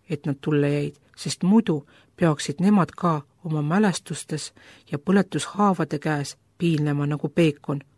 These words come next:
hoolimata igasugustest naha siirdamistest ja kreemidest. Peekon tõmbas ennast kägarasse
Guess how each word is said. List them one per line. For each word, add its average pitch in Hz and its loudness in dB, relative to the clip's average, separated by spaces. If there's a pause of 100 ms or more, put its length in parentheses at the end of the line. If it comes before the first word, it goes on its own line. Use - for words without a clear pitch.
(120)
hoolimata 196 4
igasugustest 175 -4
naha 165 2
siirdamistest 175 0 (220)
ja - -6
kreemidest. 143 -2 (960)
Peekon 202 4
tõmbas 170 -2
ennast 156 -6
kägarasse 147 -6